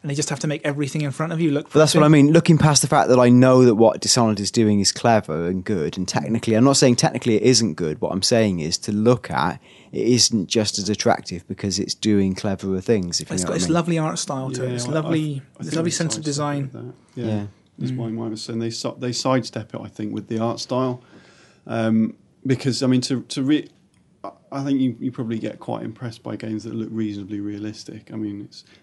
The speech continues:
Speaker 3: it's like the Borderlands effect. They, they know they can't,
Speaker 2: Mm.
Speaker 3: they can't maintain that sort of high-end visual quality over such enormous maps and with so much stuff going on. So they've,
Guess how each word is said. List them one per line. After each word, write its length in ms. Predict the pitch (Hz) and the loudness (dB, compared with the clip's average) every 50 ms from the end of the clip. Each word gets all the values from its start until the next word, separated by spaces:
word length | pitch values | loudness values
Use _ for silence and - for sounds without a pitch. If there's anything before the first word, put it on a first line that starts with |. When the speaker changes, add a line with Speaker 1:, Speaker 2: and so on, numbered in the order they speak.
| _ | _
Speaker 3:
it's 120 | - 127 - | -8 -4 -2
like 100 | 143 120 | -2 -2
the 60 | 110 | -2
Borderlands 600 | - - 120 120 120 120 110 107 107 104 104 104 | -2 0 0 0 0 0 -4 -6 -6 -8 -8 -10
effect. 300 | 110 104 - - 107 110 | -10 -10 -10 -10 -10 -8
They, 160 | 107 110 101 - _ _ _ _ - | -8 -10 -12 -12 _ _ _ _ -6
they 100 | 117 123 | -2 0
know 260 | 123 123 123 120 113 | 2 2 2 2 0
they 140 | 110 107 107 | 0 -2 -4
can't, 280 | - - 117 110 107 120 113 107 98 | -6 -6 -6 -2 0 0 0 0 -2
Speaker 2:
Mm. 40 | 98 - _ _ _ _ _ _ - | -6 -10 _ _ _ _ _ _ -18
Speaker 3:
they 80 | 117 | -14
can't 220 | - - 120 107 104 | -10 -8 -8 -6 -4
maintain 880 | 117 113 110 107 104 101 - - 117 113 107 101 101 101 98 95 92 _ _ _ _ _ _ _ _ _ _ _ _ - | -4 -4 -4 -4 -6 -8 -10 -8 -8 -6 -6 -6 -6 -8 -10 -12 -14 _ _ _ _ _ _ _ _ _ _ _ _ -12
that 140 | 135 - - | -12 -12 -10
sort 200 | - - 117 104 | -10 -8 -8 -8
of 320 | 104 101 95 - - - _ _ - | -8 -8 -10 -14 -20 -20 _ _ -20
high-end 600 | - - - 113 107 104 104 104 104 104 101 104 | -16 -12 -10 -8 -8 -8 -8 -10 -10 -10 -10 -8
visual 340 | 98 107 98 95 113 107 101 | -8 -10 -10 -8 -10 -10 -10
quality 440 | - - 113 104 107 107 - - 107 | -8 -8 -8 -8 -8 -10 -10 -10 -10
over 140 | 104 - 113 | -10 -10 -12
such 340 | - - 110 104 - - | -12 -12 -12 -12 -12 -10
enormous 560 | 104 104 107 107 104 104 104 101 101 98 - - | -8 -6 -4 -4 -4 -4 -6 -8 -10 -12 -12 -12
maps 380 | 110 104 107 - - - - 123 | -12 -12 -14 -16 -18 -18 -16 -14
and 100 | 117 110 | -12 -12
with 140 | 113 113 - | -12 -12 -14
so 200 | - - 117 107 | -14 -12 -10 -10
much 180 | 110 - - | -10 -10 -12
stuff 240 | - - 113 107 - - | -12 -12 -12 -12 -12 -12
going 220 | 117 107 104 104 | -12 -10 -8 -8
on. 180 | 107 104 101 98 | -8 -8 -10 -10
So 160 | - 110 107 | -10 -10 -8
they've, 260 | 104 104 104 - | -6 -8 -8 -10